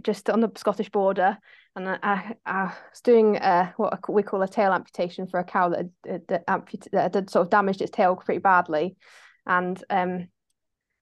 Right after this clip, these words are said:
yeah, I basically went to get my phone at the end of the call and noticed I had a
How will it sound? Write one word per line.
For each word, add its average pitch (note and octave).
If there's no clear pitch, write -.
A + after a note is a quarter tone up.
yeah, F3+
I G3+
basically A#3+
went A#3
to -
get A3
my G#3
phone G#3
at -
the G3+
end G3
of G3+
the F#3+
call F#3+
and F#3
noticed G3
I F#3
had F#3
a F3+